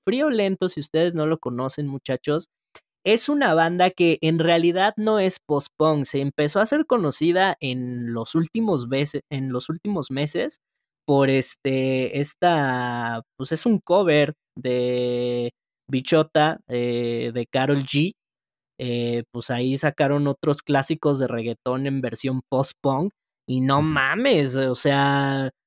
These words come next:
Speaker 1: la rompieron en internet con eso, güey. O sea, toda la gente literal vi que la está posteando y posteando y la <laughs> neta es que es una versión muy, muy chingona. Literal es
Speaker 2: Mm.
Speaker 1: post-punk con reggaetón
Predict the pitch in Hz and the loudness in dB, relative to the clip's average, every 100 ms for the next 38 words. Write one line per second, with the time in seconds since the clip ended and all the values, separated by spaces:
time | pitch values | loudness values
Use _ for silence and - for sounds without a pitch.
0 | - 131 131 139 143 139 156 180 247 190 | -4 0 2 4 2 2 2 4 2 2
1 | 139 135 123 135 135 165 - 202 151 143 | 0 -2 0 -2 2 0 0 0 2 0
2 | 165 - 226 143 127 123 127 147 - 202 | -2 0 2 2 0 -2 -2 -4 2 2
3 | 208 131 120 160 180 202 165 123 - 123 | 4 0 -2 -4 -2 -4 -4 -6 -6 -4
4 | 127 160 254 - _ _ _ _ 127 151 | -2 -2 -2 -10 _ _ _ _ -2 2
5 | 180 214 - _ 139 131 123 - 147 160 | 2 0 -8 _ -2 0 -2 0 0 -2
6 | - _ 131 123 - 135 135 131 135 135 | -6 _ -4 -4 -4 -4 -2 -2 -2 -2
7 | 131 - 123 - 120 - - 131 139 156 | -4 -6 -12 -6 -8 -6 -6 -4 0 0
8 | - 139 135 127 143 - 202 - - 160 | 0 -2 -2 -2 -2 0 0 0 -2 -2
9 | 208 196 170 131 120 - 160 170 151 151 | 0 2 4 2 -2 0 0 0 -2 0
10 | 160 160 156 151 - 156 160 208 151 127 | 0 0 -2 -2 -2 -2 -2 -2 -4 -6
11 | - 135 151 156 90 202 - 147 160 180 | -4 -2 0 -2 -2 -4 -4 -4 -2 -2
12 | 180 151 135 127 - 190 151 | 0 0 -2 -2 0 0 0